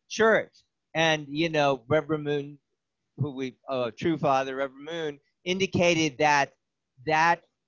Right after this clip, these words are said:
is a core responsibility and still is, you know, and you intercede, you love your neighbors. And also the idea about loving your enemy, it's not just a concept. The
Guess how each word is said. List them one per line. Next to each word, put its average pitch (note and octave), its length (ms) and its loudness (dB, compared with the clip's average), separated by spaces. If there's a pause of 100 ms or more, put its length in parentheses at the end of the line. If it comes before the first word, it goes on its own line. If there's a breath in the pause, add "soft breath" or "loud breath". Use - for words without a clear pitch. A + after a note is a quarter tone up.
(180)
is G3 460 4
a C#3+ 60 -4
core E3+ 260 0
responsibility D3+ 1120 -4
and D3 220 -6
still G#3+ 480 -2
is, B2+ 500 -4 (380)
you E3 140 -6
know, D3 360 0 (180)
and E3+ 200 -4
you F#3+ 180 2
intercede, F#3+ 840 -4
you D3+ 200 -12
love E3+ 300 -2
your F3 180 -10
neighbors. C3 520 -6 (280)
And E3 100 -4
also G3 320 2
the D#3+ 180 -2
idea E3 360 0
about E3 240 0
loving F3 320 0
your D#3+ 120 -6
enemy, E3 520 -10
it's - 200 -20
not F#3 200 -4
just G3 240 -6
a D3+ 80 -6
concept. E3+ 680 -4 (600)
The D#3 160 -8